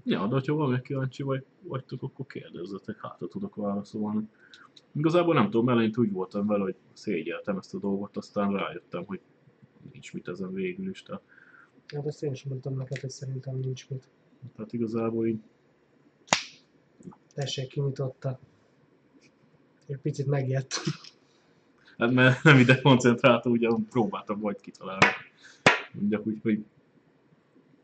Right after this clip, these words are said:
Speaker 1: ja, de aztán nem kell, mert igazából rohadt nehéz minden egyes alkalom, amikor ott van az ember, meg utána.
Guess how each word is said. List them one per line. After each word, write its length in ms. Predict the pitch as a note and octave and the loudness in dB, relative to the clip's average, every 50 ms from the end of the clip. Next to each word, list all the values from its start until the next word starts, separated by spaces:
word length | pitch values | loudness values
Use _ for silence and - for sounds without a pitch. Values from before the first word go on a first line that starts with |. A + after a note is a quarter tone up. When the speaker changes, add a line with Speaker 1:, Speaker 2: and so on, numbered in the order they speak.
| _ _ _ - _ _ _ _ _ _ _ _ _ _ _ _ _ _ _ _ _ _ | _ _ _ -20 _ _ _ _ _ _ _ _ _ _ _ _ _ _ _ _ _ _
Speaker 1:
ja, 200 | - F3+ C3 A2 | -2 0 2 4
de 80 | A#2 B2 | 4 2
aztán 380 | A#2 - - B2 A2 A2 G#2+ G2+ | 2 2 0 0 0 0 0 -2
nem 180 | F#2+ F#2 F#2 - | -4 -6 -6 -6
kell, 200 | - G#2+ G#2+ G#2+ | -4 -2 0 0
mert 140 | G#2+ G#2+ G#2+ - _ _ _ _ _ _ - - | 0 -2 -2 -6 _ _ _ _ _ _ -8 -2
igazából 400 | - A#2+ A#2 B2 A2+ - - - - | 0 2 2 2 2 0 -4 -6 -4
rohadt 360 | - A2 G2+ G2+ G2 G2 - | -2 0 0 0 -2 -4 -4
nehéz 260 | - F#2+ F#2+ F#2 F#2 F#2+ F#2+ F#2+ | -6 -6 -6 -6 -6 -6 -6 -6
minden 260 | F2+ F2+ F#2 F#2 F#2 | -6 -8 -8 -10 -10
egyes 260 | F#2 F#2+ F#2+ - - | -12 -12 -14 -12 -8
alkalom, 380 | - F#2+ G2 - - G#2 G2 G2 | -6 -6 -6 -6 -6 -6 -4 -4
amikor 240 | G2+ - - F#2 | -6 -6 -6 -8
ott 120 | G2 - _ | -8 -8 _
van 120 | - F#2+ F#2 | -10 -10 -8
az 100 | G2 G#2+ | -6 -4
ember, 260 | G#2 G2+ G#2 A2 A2+ | -4 0 2 2 4
meg 140 | A#2+ A#2+ A2 | 4 4 4
utána. 480 | A2 G#2+ G#2+ G#2+ G2+ G2 G2 G#2 G#2 | 2 2 2 2 0 2 2 0 -2